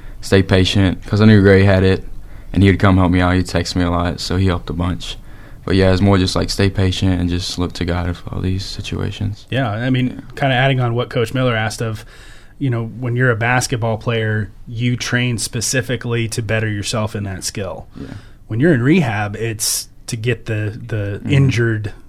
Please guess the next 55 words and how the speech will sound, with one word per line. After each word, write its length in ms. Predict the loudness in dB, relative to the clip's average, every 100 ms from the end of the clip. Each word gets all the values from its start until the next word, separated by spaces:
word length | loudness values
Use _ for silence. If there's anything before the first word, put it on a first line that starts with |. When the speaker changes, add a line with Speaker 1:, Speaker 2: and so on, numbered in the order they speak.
| -14
Speaker 2:
leg 420 | -6 -4 -2 -4
or 80 | -4
the 100 | -6
injured 300 | -6 -6 -6
arm 260 | -6 -6 -4
or 40 |
whatever 320 | -2 0 0
it 60 | -2
is 180 | -2 -4
Speaker 1:
Yeah. 80 | -2
Speaker 2:
back 260 | -2 -2
to 300 | -4 -2 -2
where 220 | -4 -4
it 100 | -4
needs 260 | -6 -6 -6
to 120 | -4
be. 200 | -2 -2
So, 300 | -2 -2 -2
Speaker 1:
Yeah. 60 | -4 -6 -8 -4
Speaker 2:
like, 240 | -2 -2 -4 -4
even 240 | 0 0 0
from 300 | 0 -2 -4 -12 -14 -14 -14 -6
a 60 | 4
little 160 | 4
bit 140 | 4 2
more 200 | 2 2
on 120 | 2
the 60 |
mentality 600 | 0 -2 -2 -2 0 0
side, 440 | -2 -2 -4 -4 -8 -12 -14 -12 -6
like, 160 | -2
what 120 | 0
do 60 | 2
you 100 | 2
have 240 | 2 0
to 100 | -2
do 360 | -4 0 2 2
in 260 | 2 2 2
rehab 480 | 0 -2 -4 -4
to, 560 | -4 -4 -2 -2 -2 -6 -10 -20 -20 -20 -20 -14
um, 500 | -6 -4 -2 -4 -8 -10 -14 -6
to 100 | -2
not 460 | 0 2 0 -2
be 340 | -4 -4 -4 -2
impatient 680 | 0 0 0 -2 -4 -8 -8
and 280 | -4 -4 -2
try 220 | -2 -2
to 40 | -2
rush 300 | -4 -4 -6
things 320 | -8 -10 -10
and 80 | -10
that 140 | -12
kinda 160 | -14 -14
stuff? 180 | -12
Speaker 1:
Yeah, 100 | -12